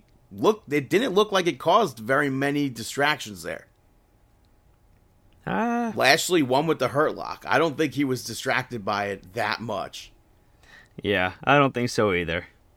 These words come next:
Speaker 2: I don't
Speaker 1: But it was,
Speaker 2: think
Speaker 1: it was
Speaker 2: so either.
Speaker 1: enjoyable for a second, thinking Cedric would be used more. <laughs>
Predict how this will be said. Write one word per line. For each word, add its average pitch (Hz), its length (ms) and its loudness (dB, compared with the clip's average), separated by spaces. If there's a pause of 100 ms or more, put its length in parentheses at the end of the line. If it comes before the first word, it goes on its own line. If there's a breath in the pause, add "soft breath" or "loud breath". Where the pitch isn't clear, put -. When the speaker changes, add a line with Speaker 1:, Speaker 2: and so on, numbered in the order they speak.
(1300)
Speaker 2:
I 110 320 2
don't 107 80 6
Speaker 1:
But 202 60 10
it 220 80 10
was, 220 120 6
Speaker 2:
think 190 180 -2
Speaker 1:
it 196 60 8
was 202 140 6
Speaker 2:
so 196 60 0
either. 208 40 2
Speaker 1:
enjoyable 185 640 6
for 175 160 0
a 170 40 2
second, 175 480 2
thinking 165 520 -2
Cedric 139 440 -2
would 139 120 -4
be 131 100 0
used 135 380 -2
more. 139 300 -2
<laughs> - 60 -6